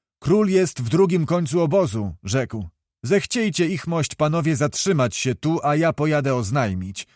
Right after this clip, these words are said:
i zawrócił konia. Oni zaś poczęli się rozglądać. Obóz był bardzo obszerny,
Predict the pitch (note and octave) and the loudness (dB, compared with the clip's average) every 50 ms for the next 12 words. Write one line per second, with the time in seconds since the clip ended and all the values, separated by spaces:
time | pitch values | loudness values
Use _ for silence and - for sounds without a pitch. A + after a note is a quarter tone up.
0 | _ _ _ _ - G3+ F#3+ C#3+ F#3 E3+ C3 E3 E3 - - A#2+ A2+ G2 - B2+ | _ _ _ _ -2 -2 0 2 2 0 2 0 0 0 0 -2 -4 -2 -2 -4
1 | G#2 F#2 E2 - F2 - - _ _ _ _ _ _ _ _ _ _ _ _ _ | -4 -4 -6 -10 -14 -18 -20 _ _ _ _ _ _ _ _ _ _ _ _ _
2 | _ _ _ - - B2+ C3+ C#3+ C#3+ A#2 A#2 C3+ B2 - - C3 - C#3 C3+ C#3 | _ _ _ -6 -2 -2 0 0 0 0 0 0 -2 -2 -2 -2 0 0 2 0
3 | C3 - C#3+ C3+ C#3 B2 A#2 C#3+ E3+ C#3 G#2 G2 - - - - - - _ _ | 0 0 0 0 0 0 0 0 0 0 0 -2 -4 -8 -12 -14 -16 -18 _ _
4 | _ _ _ _ _ _ _ _ - - - _ - D3 F3 D#3+ G3 F3+ B2+ B2 | _ _ _ _ _ _ _ _ -20 -20 -12 _ -2 -2 0 0 -2 -2 0 0
5 | C#3+ D#3 D3 B2 A2 D3 D#3 C#3+ A2 C3+ D3 C3+ G#2 - - - D#3 C3 A2 F#2 | 2 2 2 2 2 2 0 0 0 0 0 -2 -2 -2 -4 -2 -2 -2 -2 -4
6 | F2+ E2 D#2+ D2 E2+ | -4 -6 -8 -12 -14